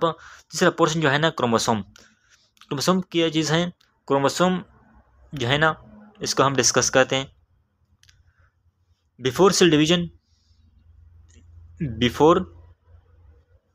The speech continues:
before cell division, nucleolus, nucleoplasm has a, यहाँ पे मैंने लिखा है nucleoplast, nucleoplast नहीं, ये यहाँ, यहाँ पे है nucleoplasm, has suspended and spread full chromatin।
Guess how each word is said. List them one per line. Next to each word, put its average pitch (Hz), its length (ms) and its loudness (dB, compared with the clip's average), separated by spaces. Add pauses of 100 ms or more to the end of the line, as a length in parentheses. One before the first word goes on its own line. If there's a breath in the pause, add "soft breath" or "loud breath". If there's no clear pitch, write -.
(560)
before 151 280 2
cell 156 300 0
division, 147 420 2 (360 loud breath)
nucleolus, 143 640 2 (100)
nucleoplasm 151 720 0 (640)
has 151 100 0
a, 156 60 -2
यहाँ 175 460 -4
पे 139 80 0
मैंने 147 160 0
लिखा 160 220 2
है 170 120 4
nucleoplast, 135 1000 0
nucleoplast 127 580 -2
नहीं, 170 120 -2
ये 131 120 2
यहाँ, 120 200 0
यहाँ 131 180 2
पे 131 140 -4
है 143 160 0 (320 loud breath)
nucleoplasm, 123 600 0 (380 soft breath)
has - 160 0
suspended 185 520 0 (100)
and 143 140 0
spread 175 380 0
full 165 220 -2 (100)
chromatin। 131 420 0